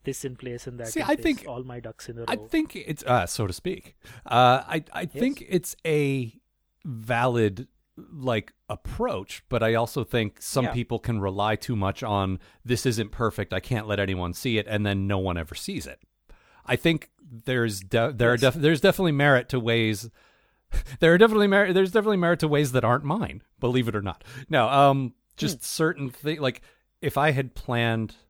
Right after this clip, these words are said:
Speaker 2: certain things more, they, they would, you know, they might work better. Like,
Speaker 1: Yeah.
Speaker 2: my way isn't perfect is what I'm saying.
Speaker 1: Y-, yeah,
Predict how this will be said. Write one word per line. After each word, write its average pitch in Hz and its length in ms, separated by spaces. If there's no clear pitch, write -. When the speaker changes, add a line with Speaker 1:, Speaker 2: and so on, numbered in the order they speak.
Speaker 2:
certain 117 480
things 98 360
more, 92 600
they, 98 280
they 92 240
would, 82 180
you 101 140
know, 73 160
they 104 160
might 95 180
work 92 260
better. 85 240
Like, 95 200
Speaker 1:
Yeah. 160 260
Speaker 2:
my 135 160
way 131 180
isn't 113 200
perfect 87 340
is 73 120
what 71 100
I'm 85 100
saying. - 240
Speaker 1:
Y-, 247 120
yeah, 196 320